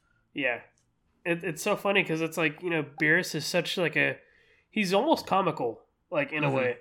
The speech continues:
Speaker 1: because it's like, you know, he's so silly, but then you're like, you can't call him that because he's gonna destroy your world.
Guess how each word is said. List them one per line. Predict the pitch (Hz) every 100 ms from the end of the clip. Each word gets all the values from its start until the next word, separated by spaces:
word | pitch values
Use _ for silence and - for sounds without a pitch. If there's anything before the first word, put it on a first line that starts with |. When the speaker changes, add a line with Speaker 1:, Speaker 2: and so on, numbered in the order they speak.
| _ -
Speaker 1:
because | 165 214 208
it's | 202
like, | 220 180 - _ _ _ _ _ _ _ _ -
you |
know, | 160
he's | 151 165
so | - 220
silly, | 180 - 254 285 214
but | 180 180
then | 196 202
you're | 196
like, | 180 156 151 - _ _ _ _ _
you | - 165
can't | 214 180
call | - 214 156
him | 170
that | 156 156
because | 147 175 170
he's | 202 190
gonna | 185
destroy | 156 151 - 180
your | 156 139
world. | 147 123